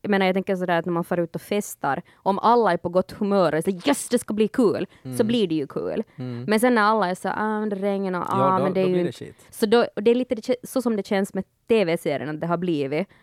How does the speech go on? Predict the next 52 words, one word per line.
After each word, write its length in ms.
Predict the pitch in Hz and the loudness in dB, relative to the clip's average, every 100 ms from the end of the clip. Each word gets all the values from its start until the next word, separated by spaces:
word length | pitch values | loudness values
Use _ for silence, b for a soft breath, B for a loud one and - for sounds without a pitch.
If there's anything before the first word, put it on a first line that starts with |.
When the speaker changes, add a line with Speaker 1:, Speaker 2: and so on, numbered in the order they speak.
| b | b
Speaker 1:
Att 140 | - 190 | 0 2
när 160 | 185 | 4
alla 380 | 165 196 185 180 | 4 2 4 4
har 60 | 170 | 2
liksom 280 | 165 180 | 0 -4
dragit 280 | 175 175 170 170 | 0 0 2 -2
igång 340 | 170 208 190 160 | 2 2 4 0
någon 200 | 143 147 | -4 -6
sån 160 | 156 | -6
här 120 | 160 151 | -4 -2
lavin 500 | 165 160 160 147 147 | -2 -2 -2 -4 -4
av 260 | 147 147 | -6 -6
att 120 | 151 | -6
nu 100 | 165 | -6
ska 160 | 151 - | -6 -6
vi 60 | 160 | -2
Speaker 2:
Mm. 120 | 185 | 0
Speaker 1:
hata 280 | 156 - 135 | 0 -4 -6
det, 100 | 156 | -6
så 80 | |
det 80 | 190 | -2
har 100 | 220 | -2
påverkat 560 | - 269 165 - - - | 2 2 2 -2 -10 -10
mig. 240 | 78 208 _ - | -6 -8 _ -16
Speaker 2:
Så 140 | - | -6
är 80 | 156 | -6
det. 60 | 110 90 b 185 | -6 -14 b 0
Speaker 1:
Eh, 140 | 185 | 2
men 200 | 190 208 | 4 4
nu 240 | 247 311 226 | 6 6 4
känner 320 | - 190 170 | 2 -2 0
jag 140 | 160 165 | -2 -2
sådär 240 | 165 156 | -2 -2
att 180 | 160 - | -4 -6
det 140 | 185 208 | -4 -2
går 280 | 220 196 | 2 4
ju 60 | 175 | 4
ändå 260 | 240 359 311 | 4 2 2
att 60 | |
vända 300 | 294 320 240 | 2 2 2
och 100 | 220 | 2
vrida 240 | 247 226 202 | 0 0 -2
på 80 | |
ganska 460 | 208 277 381 - 185 | -2 0 0 -2 -4
mycket 440 | 170 190 _ 156 - | -4 -4 _ -4 -2
i 100 | 156 | -2
det 80 | |
där 120 | 156 120 156 | -2 0 0
avsnittet, 440 | 151 - 160 - 170 | 0 -4 -12 -8 -4
så 60 | |
att 160 | 175 160 | -2 -2
man 300 | 170 160 | -4 -4